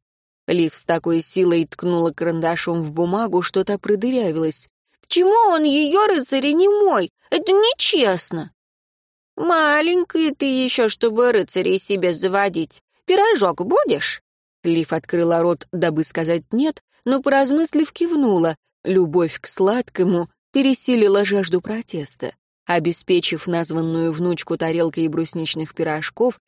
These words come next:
госпожа Лиден уселась за стол и откинула крышку ларца с вязанием. «Чай пей», — наказала она Аарону, сидевшему напротив. «Стынет».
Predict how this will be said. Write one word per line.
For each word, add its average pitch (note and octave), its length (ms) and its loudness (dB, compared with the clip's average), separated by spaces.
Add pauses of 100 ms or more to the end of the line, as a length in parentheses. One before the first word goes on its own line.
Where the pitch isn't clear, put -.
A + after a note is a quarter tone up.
(140)
госпожа B3+ 500 0
Лиден C#4 340 2
уселась A#3 460 0
за F3 260 0
стол C4 420 -2
и G#3+ 40 4
откинула G#3+ 600 0
крышку G#3 400 -2
ларца F#3+ 460 -2
с - 120 -10
вязанием. D#3 800 -4 (720)
«Чай A3+ 460 2
пей», — F4 520 2 (180)
наказала E3+ 760 2
она E3 320 -2
Аарону, G3+ 420 0
сидевшему F#3+ 540 -2
напротив. G3 720 -4 (220)
«Стынет». D4+ 760 -2